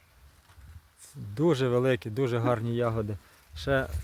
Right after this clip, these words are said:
починається тільки-тільки на верхах ягода. І ось хочу, щоб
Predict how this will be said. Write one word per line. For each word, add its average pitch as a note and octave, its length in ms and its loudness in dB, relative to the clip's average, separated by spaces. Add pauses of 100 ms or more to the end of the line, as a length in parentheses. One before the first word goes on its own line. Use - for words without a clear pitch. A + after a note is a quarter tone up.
(920)
починається C#3+ 640 2
тільки-тільки C#3+ 800 0 (720)
на B2 120 0
верхах B2 440 0
ягода. C3+ 480 0 (1300)
І - 40 0
ось C3 340 0 (1160)
хочу, B2+ 300 -6
щоб - 180 -6